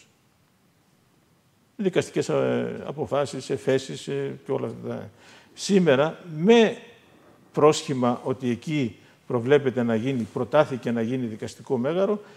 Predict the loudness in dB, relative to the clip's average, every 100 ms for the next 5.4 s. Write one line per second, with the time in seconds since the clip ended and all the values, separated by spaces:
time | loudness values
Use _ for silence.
0 | -20 0 2 4 2 0 0 2 2 0
1 | -4 -2 0 0 0 0 2 0 -2 -2
2 | -2 -2 -2 2 2 4 2 2 0 -4
3 | -12 -20 _ 0 2 2 2 2 2 2
4 | 2 2 2 4 0 -2 -4 -4 -4 -4
5 | -4 -6 -10